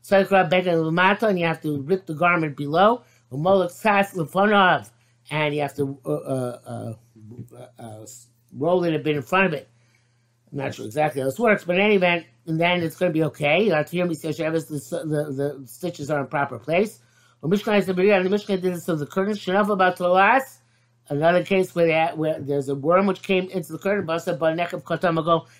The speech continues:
and made a small round hole. Tzarech Likra L'Mata L'Malas Nekev, gotta rip that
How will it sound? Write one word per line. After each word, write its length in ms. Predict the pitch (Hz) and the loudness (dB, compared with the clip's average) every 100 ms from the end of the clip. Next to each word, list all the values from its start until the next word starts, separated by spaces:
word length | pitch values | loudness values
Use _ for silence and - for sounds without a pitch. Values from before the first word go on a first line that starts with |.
| _ - | _ -10
and 160 | 135 | -6
made 220 | 151 165 | 0 0
a 140 | 156 143 | 0 -6
small 440 | 127 151 175 170 | -6 -2 2 2
round 300 | 160 165 151 | 2 2 0
hole. 260 | 143 190 190 | 2 2 2
Tzarech 300 | - 180 180 | 0 -2 0
Likra 400 | 156 143 190 175 | -4 -6 -4 -2
L'Mata 400 | 160 170 180 165 | -4 -2 -2 -2
L'Malas 420 | 147 165 170 165 | -2 0 0 -2
Nekev, 360 | 165 175 180 170 _ _ | -2 0 -2 -4 _ _
gotta 200 | - 151 | -2 0
rip 320 | 147 190 214 - | 2 0 0 -2
that 340 | 160 165 170 | 2 2 0